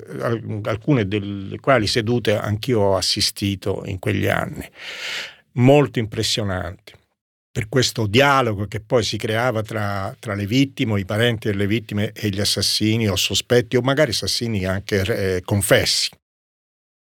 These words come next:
Questo modello fu molto criticato all'epoca perché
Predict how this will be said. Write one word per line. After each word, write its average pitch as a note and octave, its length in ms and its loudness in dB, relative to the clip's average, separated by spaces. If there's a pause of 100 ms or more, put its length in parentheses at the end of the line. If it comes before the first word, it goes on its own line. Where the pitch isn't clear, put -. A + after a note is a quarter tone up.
Questo F3 320 4
modello D3+ 540 6
fu D3 300 2
molto C3 480 4
criticato A#2 580 2
all'epoca D3+ 840 2
perché B2+ 840 0